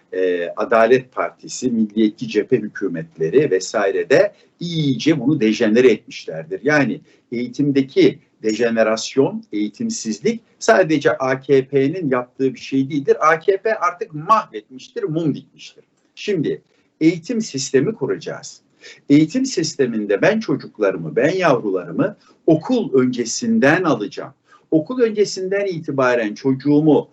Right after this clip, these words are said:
sanatla, düşünmeyle, müzikle,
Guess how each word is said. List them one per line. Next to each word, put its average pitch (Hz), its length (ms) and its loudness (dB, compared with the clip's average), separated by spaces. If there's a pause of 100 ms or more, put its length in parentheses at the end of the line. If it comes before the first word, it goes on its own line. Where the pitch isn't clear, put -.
(140)
sanatla, 135 800 -2 (340)
düşünmeyle, 123 920 0 (240)
müzikle, 107 720 -2